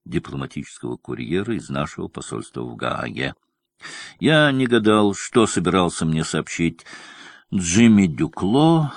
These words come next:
Я всё равно через пять минут <laughs> это узнаю, и я был уверен, что информация именно такая, какая мне нужна.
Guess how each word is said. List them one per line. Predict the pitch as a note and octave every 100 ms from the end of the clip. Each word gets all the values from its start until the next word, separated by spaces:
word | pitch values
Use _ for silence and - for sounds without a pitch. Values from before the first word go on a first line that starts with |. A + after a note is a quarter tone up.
| - - _ _
Я | - D#3 C3+ - - -
всё | - - F#2+
равно | B2 C3+
через | - C2 -
пять | E2 -
минут | E2 E2+ D#2+ -
<laughs> | -
это | G#2 E2+ F2
узнаю, | E2 D2+ G2+ D#3 C3 C2+ - - - _ _ _ _ _
и | -
я | B1+ C2
был | C2 B1
уверен, | A#1 A1 G#2+ B2 F#2
что | D#2+ -
информация | B1+ - C#2 B1+ D2 D2 - B1+
именно | C2 B1
такая, | - - - C#2 C#2
какая | - - A#1+ A#1+
мне | A1+
нужна. | A1+ G#1+ - A#1 F#2